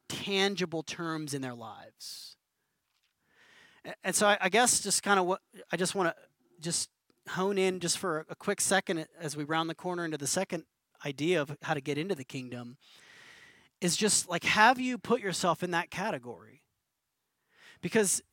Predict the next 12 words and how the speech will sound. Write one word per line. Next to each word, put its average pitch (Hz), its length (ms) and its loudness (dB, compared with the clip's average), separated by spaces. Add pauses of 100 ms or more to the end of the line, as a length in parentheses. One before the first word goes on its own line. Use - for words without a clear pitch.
(160)
I - 20 -12
mean, 180 160 -2
here's, 247 500 0 (220)
here's 208 400 -2
the 190 80 -6
truth. - 800 -4 (880)
It 233 140 2
is 294 100 2
hard 156 800 0 (640)
in 175 280 -4
twenty-first 202 640 -2
century 160 840 -2